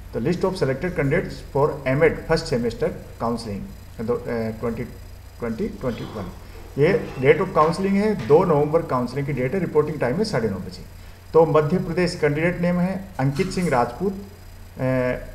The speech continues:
father's name, यहाँ category है, यहाँ marks है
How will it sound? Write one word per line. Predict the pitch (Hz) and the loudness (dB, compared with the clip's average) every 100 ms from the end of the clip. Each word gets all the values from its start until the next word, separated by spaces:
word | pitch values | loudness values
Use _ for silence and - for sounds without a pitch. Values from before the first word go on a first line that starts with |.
| - - - - - - - - | -14 -14 -16 -16 -16 -16 -12 -2
father's | 123 131 170 175 | 2 4 4 2
name, | 190 196 - 147 | 0 0 0 0
यहाँ | 147 175 | 2 2
category | 170 135 151 147 190 | 2 2 2 2 4
है, | 196 214 - | 4 4 0
यहाँ | 139 143 | -2 0
marks | 127 110 147 170 214 | 2 2 0 0 0
है | 226 226 | 0 -2